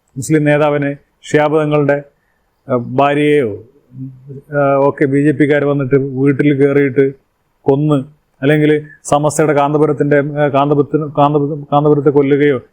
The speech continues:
എം എം അക്ബറിനെ കൊല്ലുകയൊക്കെ ചെയ്തിട്ട് ഇവരുടെ ഭാര്യമാരെ സിന്ദൂരം ഇടിയിച്ച് സാരിയൊക്കെ കൊടുത്ത് താലിയൊക്കെ കെട്ടി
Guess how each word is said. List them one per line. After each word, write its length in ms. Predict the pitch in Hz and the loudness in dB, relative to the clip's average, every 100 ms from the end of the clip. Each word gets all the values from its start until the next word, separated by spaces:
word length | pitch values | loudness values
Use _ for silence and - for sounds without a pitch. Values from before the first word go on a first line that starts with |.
| - | -4
എം 120 | 143 | -2
എം 120 | 156 | 0
അക്ബറിനെ 340 | 156 131 156 151 | 0 0 -2 0
കൊല്ലുകയൊക്കെ 480 | 143 147 147 147 143 | 0 2 2 0 0
ചെയ്തിട്ട് 380 | 147 147 139 143 - - | 0 0 0 -2 -4 -2
ഇവരുടെ 300 | 143 156 170 | 2 4 2
ഭാര്യമാരെ 720 | 160 151 160 165 170 165 156 117 _ _ _ _ _ _ _ _ _ - | 2 2 0 0 0 2 0 -4 _ _ _ _ _ _ _ _ _ -8
സിന്ദൂരം 520 | - 160 170 175 170 | 0 2 4 2 0
ഇടിയിച്ച് 540 | 165 165 151 170 139 131 _ _ _ _ _ _ _ _ _ _ _ _ _ _ - | 2 2 2 -2 -2 -6 _ _ _ _ _ _ _ _ _ _ _ _ _ _ -8
സാരിയൊക്കെ 540 | - 147 160 165 165 | 0 2 2 0 0
കൊടുത്ത് 640 | 160 160 151 165 131 - _ _ _ _ _ _ _ _ _ _ 143 127 139 | 0 0 0 0 0 -4 _ _ _ _ _ _ _ _ _ _ -14 -8 0
താലിയൊക്കെ 440 | 147 165 175 156 | 0 2 0 0
കെട്ടി 500 | 151 165 147 156 107 | 0 0 0 -2 -4